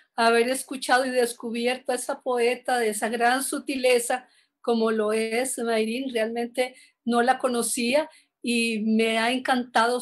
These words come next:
la, la dulzura y la, y la manera de ir tejiendo las palabras. En fin, estoy encantada de haberla escuchado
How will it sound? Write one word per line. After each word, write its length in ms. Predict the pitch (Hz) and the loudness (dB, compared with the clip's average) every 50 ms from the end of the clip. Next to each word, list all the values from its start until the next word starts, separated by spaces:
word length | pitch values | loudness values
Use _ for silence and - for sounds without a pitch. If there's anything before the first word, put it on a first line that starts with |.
| 254 - - | -6 -10 -12
la, 280 | - 220 233 220 208 214 214 214 214 - _ _ _ _ _ _ _ _ | -8 -4 -2 0 0 0 0 -2 -4 -8 _ _ _ _ _ _ _ _
la 200 | - 233 220 220 | -2 0 2 2
dulzura 760 | 220 233 226 220 214 - - - 302 269 285 302 294 277 277 | 2 0 -2 -2 -2 -2 -2 -2 -2 -2 0 2 4 4 4
y 80 | 285 269 | 2 0
la, 400 | 262 254 240 233 226 226 226 - | 0 2 2 2 0 -2 -4 -10
y 180 | - 262 254 233 | -12 -10 -8 -4
la 160 | 233 226 226 | -4 -2 -2
manera 520 | 226 220 220 226 247 254 262 285 294 285 | 0 0 0 0 -2 0 0 2 4 4
de 80 | 262 240 | 2 2
ir 200 | 254 262 269 - | 0 -2 -4 -2
tejiendo 640 | - 294 277 - - 285 269 269 277 277 277 277 277 | -2 -2 -2 -4 -6 0 2 2 2 2 2 0 0
las 280 | 269 262 254 254 - | 0 0 -2 -2 -2
palabras. 760 | - - 247 247 254 247 254 262 254 262 269 277 285 285 - - - - - - - _ _ | 0 0 2 4 4 4 4 4 4 2 2 0 0 -2 -6 -12 -18 -20 -20 -20 -20 _ _
En 160 | - 233 240 | -4 -4 -2
fin, 320 | 233 - 302 285 285 285 226 | 0 0 2 2 2 2 0
estoy 480 | 226 220 - - 233 226 247 262 - - | -4 -4 -2 -2 0 0 0 -2 -4 -4
encantada 680 | 233 247 233 240 233 240 226 - 262 247 254 277 285 | -6 -4 -2 -2 -2 -2 0 2 4 6 6 6 4
de 80 | 285 254 | 4 4
haberla 300 | 233 233 233 240 247 262 | 2 2 2 2 0 -2
escuchado 760 | 262 - - 262 233 202 - - 226 226 233 254 294 320 | -2 -4 -8 -10 -10 -6 -4 0 2 4 4 4 4 2